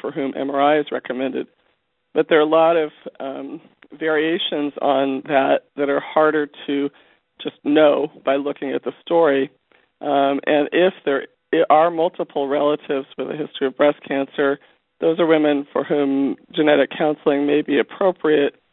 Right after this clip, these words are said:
um, to really go through the models in detail and calculate their absolute risk. And then it does have additional implications. Some women would prefer to have mastectomy. Some women may be recommended even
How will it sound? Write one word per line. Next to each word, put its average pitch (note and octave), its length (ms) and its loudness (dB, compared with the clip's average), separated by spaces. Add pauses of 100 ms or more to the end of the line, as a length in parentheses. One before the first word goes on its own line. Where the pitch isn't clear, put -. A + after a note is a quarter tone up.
(380)
um, C#3+ 260 0 (100)
to D3+ 60 -4
really D#3+ 500 4
go D3 140 -2 (120)
through D#3+ 200 0
the D3 80 0
models C#3+ 480 4
in C3+ 120 -8
detail C#3+ 640 -4 (200)
and C#3+ 160 -8
calculate C#3 720 0
their C#3 280 2 (540)
absolute D3+ 460 0
risk. C#3 300 0 (400)
And D#3 160 -2
then D#3 140 2
it D3+ 120 -2
does D#3+ 220 2 (120)
have C#3+ 240 2 (380)
additional D#3+ 440 -2
implications. C#3+ 800 -2 (600)
Some E3 160 4
women D3+ 360 0
would C#3+ 160 -2
prefer C#3 400 -2
to C#3+ 60 -2
have C3+ 320 -4
mastectomy. F3+ 880 -2 (640)
Some D#3 140 4
women D3+ 340 0
may C#3+ 160 -2
be C#3+ 280 0
recommended C#3 800 -2
even C#3 280 -2